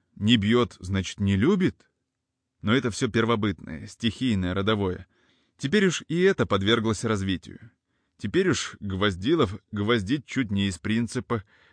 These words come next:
да и то потому, что всё ещё дурак, то есть человек старого времени, новых порядков не знает.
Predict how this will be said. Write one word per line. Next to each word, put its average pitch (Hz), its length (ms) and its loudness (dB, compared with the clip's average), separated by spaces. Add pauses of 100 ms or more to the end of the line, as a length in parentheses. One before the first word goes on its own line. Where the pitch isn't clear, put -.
да 113 180 0
и 202 100 4
то 202 180 2
потому, 135 320 -2
что 143 180 -2
всё 165 180 -4
ещё 143 240 -2
дурак, 151 480 0
то 117 100 -4
есть 127 240 -4 (360)
человек 190 480 0
старого 147 420 0
времени, 113 540 -2 (280)
новых 190 380 0
порядков 156 500 -2
не 101 120 -2
знает. 95 360 -6